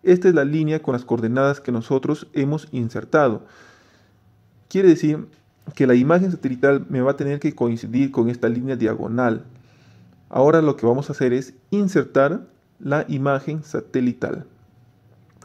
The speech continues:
Le vamos a dar acá en la opción de Reference, vamos a escribir el siguiente comando y acá nos ubicamos en External Reference, bien,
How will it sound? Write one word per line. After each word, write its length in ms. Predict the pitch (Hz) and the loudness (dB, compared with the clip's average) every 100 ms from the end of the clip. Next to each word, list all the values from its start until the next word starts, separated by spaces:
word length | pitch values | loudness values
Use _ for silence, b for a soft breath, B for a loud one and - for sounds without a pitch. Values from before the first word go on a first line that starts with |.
| - | -8
Le 120 | 120 | 0
vamos 300 | 120 127 123 | 0 0 -2
a 60 | 117 | -2
dar 260 | 120 120 b b b | 0 -4 b b b
acá 320 | - 120 - 120 | -10 -6 -4 -2
en 120 | 120 | -2
la 100 | 113 | -4
opción 320 | 110 123 120 | -4 -6 -2
de 200 | 127 - - _ _ _ _ _ _ _ _ _ _ _ _ _ _ b b b _ _ _ _ _ b b b _ - _ _ _ | -4 -4 -12 _ _ _ _ _ _ _ _ _ _ _ _ _ _ b b b _ _ _ _ _ b b b _ -20 _ _ _
Reference, 760 | 123 135 139 143 135 143 160 - | -2 2 2 2 0 0 -8 -6
vamos 240 | 127 120 | -4 -4
a 40 | 123 | -6
escribir 320 | - 120 123 | -8 -2 -2
el 60 | 120 | -2
siguiente 220 | 123 120 | -4 -4
comando 500 | 131 135 139 156 180 b b b _ _ _ 165 123 - _ - | -4 -2 -2 -4 -6 b b b _ _ _ -10 -10 -14 _ -6
y 140 | 139 | -2
acá 320 | 123 - - | -2 -4 -8
nos 160 | 123 123 | -6 -4
ubicamos 420 | 131 139 143 139 | -2 0 0 -2
en 200 | 147 160 - _ b b b _ - | -6 -6 -14 _ b b b _ -8
External 680 | 139 - 165 156 156 156 - | -8 2 2 4 0 -4 -2
Reference, 760 | 143 147 127 117 110 - - _ _ _ _ _ _ _ _ - | 0 2 2 0 -2 -10 -20 _ _ _ _ _ _ _ _ -20
bien, 380 | - 120 131 | -6 -6 -6